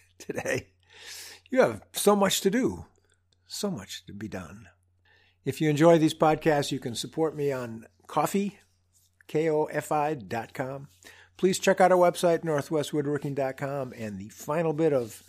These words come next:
sales is to remind everyone that a new version of our online mastery program is opening up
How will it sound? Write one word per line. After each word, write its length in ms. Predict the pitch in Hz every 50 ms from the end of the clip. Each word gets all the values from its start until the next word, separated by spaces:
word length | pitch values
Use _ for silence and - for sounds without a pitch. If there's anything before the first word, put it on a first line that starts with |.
| _ - _ _ _ - - - - - - - - - - - - - - - _
sales 760 | - - - - 185 160 160 160 143 143 139 131 117 - -
is 400 | - - 139 135 131 123 - -
to 320 | - - - 143 135 131
remind 460 | 123 123 139 143 139 143 147 151 147 147
everyone 380 | 139 139 143 143 139 143 135
that 340 | 127 131 127 120 - - _ _ -
a 120 | - 117
new 260 | 120 123 151 170 180
version 340 | 156 165 170 165 139 135 143
of 120 | 139 127
our 140 | 131 127 123
online 420 | 127 127 131 135 135 131 131 127 123
mastery 380 | 123 123 127 - - 139 127
program 480 | 127 - 135 131 131 127 131 123 113 110
is 120 | 110 107
opening 360 | 135 131 131 - 131 120 123
up 260 | 131 131 123 - _